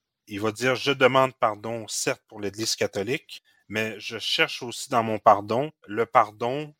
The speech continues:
de l'aveuglement de l'Église catholique pendant un siècle. » Parce que je reviens sur le fait que l'Église catholique était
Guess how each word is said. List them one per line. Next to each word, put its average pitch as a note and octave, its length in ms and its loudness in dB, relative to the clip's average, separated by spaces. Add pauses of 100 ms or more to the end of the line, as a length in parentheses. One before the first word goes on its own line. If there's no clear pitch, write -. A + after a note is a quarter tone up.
(100)
de A#2 80 -2
l'aveuglement B2 760 2
de A#2+ 60 -14
l'Église G#2 340 -8
catholique G2+ 800 -8
pendant G#2 220 -4
un A2 120 -4
siècle. » - 540 -8 (600)
Parce G2+ 100 -6
que A#2 120 -8
je G#2+ 100 -4
reviens G#2 220 -4
sur A#2 160 -4
le G2+ 100 -2
fait - 160 -6
que - 160 -10
l'Église A#2 480 -6
catholique G#2 480 -4 (420)
était G#2+ 380 2